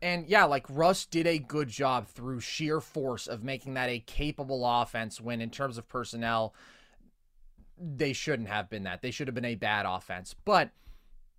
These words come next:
at the end of the day, that's not what we typically reward with M V P. It's not just floor raising to being capable with low efficiency and sheer volume.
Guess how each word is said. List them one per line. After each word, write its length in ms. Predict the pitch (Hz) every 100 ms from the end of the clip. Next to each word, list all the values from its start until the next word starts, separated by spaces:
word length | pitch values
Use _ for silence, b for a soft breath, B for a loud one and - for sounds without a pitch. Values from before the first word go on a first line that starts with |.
| _ _ _ -
at 100 | 127
the 120 | 160
end 100 | 175
of 40 |
the 60 | 160
day, 160 | 160 151
that's 240 | 139 -
not 320 | 143 156 180
what 140 | 160 156
we 120 | 160
typically 600 | - 156 165 - 143 139
reward 800 | 123 123 110 139 143 135 113 107 - - _ _ -
with 160 | 139 135
M 140 | 135
V 140 | 120 113
P. 400 | - 127 95 -
It's 220 | 127 -
not 280 | 139 151 156
just 220 | - 139
floor 400 | - - 127 131
raising 420 | 127 127 123 117 123
to 60 |
being 260 | 117 123 117
capable 640 | - 127 127 120 110 113 113
with 180 | 117
low 340 | 117 123 120 120
efficiency 640 | - 127 113 123 113 113
and 120 | 113
sheer 340 | 104 127 120 113
volume. 540 | 107 113 110 104 107